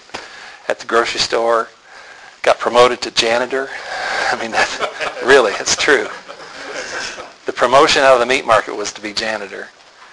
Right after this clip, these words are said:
Stocked the shelves, the next job,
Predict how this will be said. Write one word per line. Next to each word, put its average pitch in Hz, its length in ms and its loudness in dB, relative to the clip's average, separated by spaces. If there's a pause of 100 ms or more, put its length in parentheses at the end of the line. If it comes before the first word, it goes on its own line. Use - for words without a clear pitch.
(680)
Stocked - 360 4
the - 60 -10
shelves, 127 500 4
the 113 80 -6
next 120 280 -4
job, 113 440 2